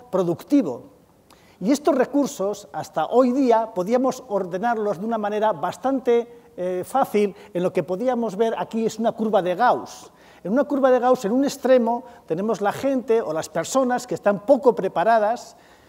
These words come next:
por las razones que sean, y que realmente, pues, van a tener problemas en el mercado del trabajo, pero al final, como hace falta trabajos manuales, pues están, digamos, encajando en ese mercado de trabajo.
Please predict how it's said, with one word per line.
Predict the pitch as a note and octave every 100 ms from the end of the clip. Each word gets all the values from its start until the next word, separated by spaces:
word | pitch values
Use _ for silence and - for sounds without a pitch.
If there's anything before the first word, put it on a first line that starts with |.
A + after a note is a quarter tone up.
| _
por | - A#3+
las |
razones | A#3+ B3 E4 D#4 -
que | C4
sean, | E4 D#3+ B2 B2 _ _ _ _ _ _ _ _
y | C#4+ C#4+
que | C#4 C#4 B3+
realmente, | E3 G#3+ A#3 A#3 A3+ B3+
pues, | G#3 -
van | F#3+ A3
a | A#3
tener | A3+ A#3+ A#3+
problemas | B3+ B3+ A#3+ A#3+ A3+
en | G3+
el |
mercado | G3 F#3 A3 G#3+
del | A3
trabajo, | A3 B3 B3+ C#4
pero | B3 A#3
al | B3
final, | C4+ D#4+ E4 D4
como | G3 A3
hace | C#4 C#4
falta | B3 A#3+ G#3+
trabajos | F#3+ G#3 G#3+ G3+
manuales, | A#3 B3 B3 B3
pues | - G#3+
están, | G3+ - C4 - - - - _ _ -
digamos, | F3+ E3+ G3 A3+ A#3 - - -
encajando | G3 F3+ G#3+ G#3 C#4 G3+
en |
ese | G3 E3
mercado | D#3 F3 D#3 C3+
de | A#2+
trabajo. | A#2 G#2+ G#2+ - -